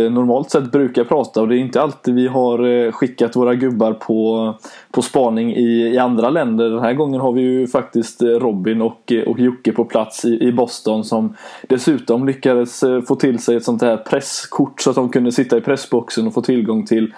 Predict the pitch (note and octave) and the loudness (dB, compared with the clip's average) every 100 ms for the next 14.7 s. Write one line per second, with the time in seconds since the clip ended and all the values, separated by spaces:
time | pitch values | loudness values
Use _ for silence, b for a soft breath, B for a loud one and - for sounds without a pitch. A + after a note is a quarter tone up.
0 | B B B B B A#2 - C#3+ C3+ A#2 | B B B B B -4 0 0 0 0
1 | A#2+ B2 C3 A#2+ A#2+ A#2 A2+ - B2 A#2 | 0 0 0 2 2 0 -2 0 2 2
2 | A2+ A2 A2 A2 - A#2+ A2 G#2+ C3 - | 2 0 -2 -2 0 0 0 -2 -6 -4
3 | - A2+ C#3 - C#3+ - B2 A2+ - A2+ | 0 0 0 -2 -2 0 -2 -2 -2 0
4 | G#2+ G#2+ A#2 A#2+ A#2+ - - D#3 C#3+ C#3 | 0 0 2 2 0 -2 0 0 0 0
5 | D3 D#3 - B2+ C3 - A#2 A2 G#2+ - | 0 0 2 2 0 2 2 0 -4 -12
6 | _ _ _ - _ _ - - - - | _ _ _ -20 _ _ -20 -18 -16 -14
7 | - - A#2+ B2 C3 C3 C3+ C#3+ B2 B2 | -4 0 2 0 0 0 2 2 2 0
8 | A#2+ B2 B2 B2+ A#2 B2 A2+ A2+ A2+ B2+ | 0 0 0 0 2 0 0 -2 0 0
9 | B2 A#2+ A2+ A#2+ - A#2+ - B2 A#2+ A#2 | 0 0 -2 -2 0 -2 0 0 2 2
10 | A#2 A2 A2+ A2 A2 A2 B B - A#2+ | 0 0 0 0 -2 -8 B B -2 0
11 | A#2+ A2+ B2 A#2+ B2 B2+ A2+ A2 A2+ A2+ | 0 0 -2 0 0 0 0 0 0 0
12 | A#2 A#2 A2+ A2+ - C3 B2 B2 B2 A#2+ | -2 0 0 0 -2 0 -2 0 -2 0
13 | - A#2 A2+ A#2+ A#2 A#2 A#2+ A2 A2 - | 0 0 0 0 0 0 0 0 -4 -2
14 | A#2 B2 - A#2+ A2 A2 | -2 -2 0 0 0 -2